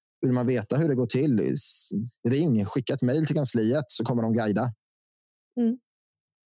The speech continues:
Speaker 2: Det är en jättebra idé.
Speaker 1: Och det genererar pengar till föreningen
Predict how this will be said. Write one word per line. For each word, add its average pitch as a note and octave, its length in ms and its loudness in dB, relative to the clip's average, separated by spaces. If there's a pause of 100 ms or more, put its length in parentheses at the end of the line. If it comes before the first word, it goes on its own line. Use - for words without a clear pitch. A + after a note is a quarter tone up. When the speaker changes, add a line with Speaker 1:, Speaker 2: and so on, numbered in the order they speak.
(120)
Speaker 2:
Det A#3+ 80 0
är A#3 40 2
en A#3 80 2
jättebra A3+ 480 -2
idé. G3+ 180 -4 (300)
Speaker 1:
Och C3+ 100 -2
det C3+ 100 2
genererar C#3 480 2
pengar A#2 460 0 (160)
till G3 420 2
föreningen A#2 640 0